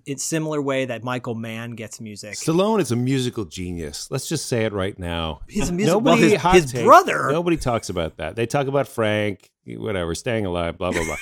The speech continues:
Speaker 1: <laughs>
Speaker 2: But, like, uh, yeah, Stallone. Um, no, I think the reality is, is that when you look at this movie, there,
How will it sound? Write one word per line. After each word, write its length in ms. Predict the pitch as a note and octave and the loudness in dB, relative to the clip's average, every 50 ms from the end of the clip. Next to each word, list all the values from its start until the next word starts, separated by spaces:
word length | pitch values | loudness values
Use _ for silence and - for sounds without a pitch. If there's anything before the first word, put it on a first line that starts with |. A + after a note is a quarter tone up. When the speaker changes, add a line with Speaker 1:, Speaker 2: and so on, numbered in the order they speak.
| - - | -10 -12
Speaker 1:
<laughs> 180 | - - - - | -14 -14 -10 -4
Speaker 2:
But, 140 | - D#3 E3 | -2 0 0
like, 340 | E3 D3+ D3 C#3+ C#3 - - | 2 2 2 2 0 0 0
uh, 240 | D#3 D3 C#3 C3+ | 0 0 2 2
yeah, 240 | C3+ C#3 F3+ G#3+ D#3 | 2 2 2 0 0
Stallone. 840 | G2 - - - D#3 C#3 D3+ E3 F3+ E3 C#3+ C3 B2+ B2+ C3+ C#3+ C3+ - - _ _ _ _ _ _ _ _ - A#2 | -2 -4 -4 -4 -2 0 2 2 2 2 2 2 2 0 -2 -4 -6 -10 -20 _ _ _ _ _ _ _ _ -8 -4
Um, 540 | A2+ A2+ A2+ A2 G#2+ G#2 G2 G2 F#2 F#2 - _ _ - - - - _ _ _ - | -2 0 0 0 0 0 0 -2 -4 -4 -6 _ _ -20 -20 -20 -20 _ _ _ -2
no, 120 | A#2 A#2 A#2+ | 0 0 2
I 160 | D#3 G3 G#3+ | 2 0 0
think 360 | G#3+ - C4+ A3 E3 - - | 0 -2 -2 -2 -4 -4 -2
the 100 | - D3+ | 0 2
reality 520 | C#3+ C#3 C#3 C3+ C3+ C#3+ C3 B2 A#2+ B2 | 4 4 4 2 2 2 0 0 -2 -2
is, 400 | A2+ A2+ A#2 B2+ C#3+ D3 C3+ - - | 0 0 0 2 0 -2 -4 -8 -8
is 180 | - A#2 G2+ | -6 -6 -4
that 120 | G2+ A2+ A2 | -2 -2 -2
when 120 | A2 G#2 | -2 -2
you 100 | G2+ G2+ | -2 0
look 180 | G#2 A#2+ A#2+ - | -2 -2 -2 -2
at 80 | C3+ | -4
this 160 | B2+ C3+ A#2 D3 | -4 -4 -4 -2
movie, 220 | C#3 C#3+ C#3+ D3+ | -2 -2 -2 -2
there, 140 | C3+ C3+ B2 | -4 -6 -8